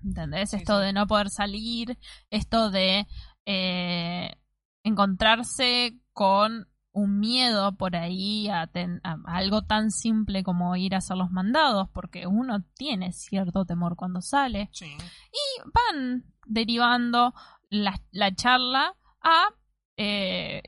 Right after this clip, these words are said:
Speaker 1: su convivencia con la persona con la que están, sus animales, que son gatitos, obviamente, y terminan, eh, los episodios hablando de los reality shows que las acompañan en esta cuarentena.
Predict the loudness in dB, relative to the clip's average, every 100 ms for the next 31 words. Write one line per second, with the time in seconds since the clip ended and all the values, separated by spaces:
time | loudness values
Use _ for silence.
0 | -8 -6 -4 -2 0 0 2 2 0 -2
1 | -2 0 -2 -4 _ _ -4 -2 -2 -4
2 | -4 -4 -4 -2 -4 -6 -6 0 0 0
3 | -4 -12 -18 _ _ -4 0 2 0 0
4 | 0 0 0 -2 -4 -8 -14 -12 -8 -6
5 | -4 -4 -6 -6 -6 -2 -2 -4 -8 -6
6 | -2 0 0 -2 0 -2 -2 -6 -20 _
7 | _ -6 -6 -8 _ _ 0 2 -2 -4
8 | -2 -2 -4 -14 _ _ -4 0 2 2
9 | 2 0 0 -4 -4 -4 -2 -4 -4 -8
10 | -10 0 2 2 -2 0 2 0 2 0
11 | 0 2 4 4 2 -6 -6 -4 -2 -2
12 | -2 -6 -14 -20 _ -8 -4 -2 0 0
13 | 0 0 0 0 0 -2 -8 -14 -8 -4
14 | -2 0 0 0 -2 -2 -2 -4 -6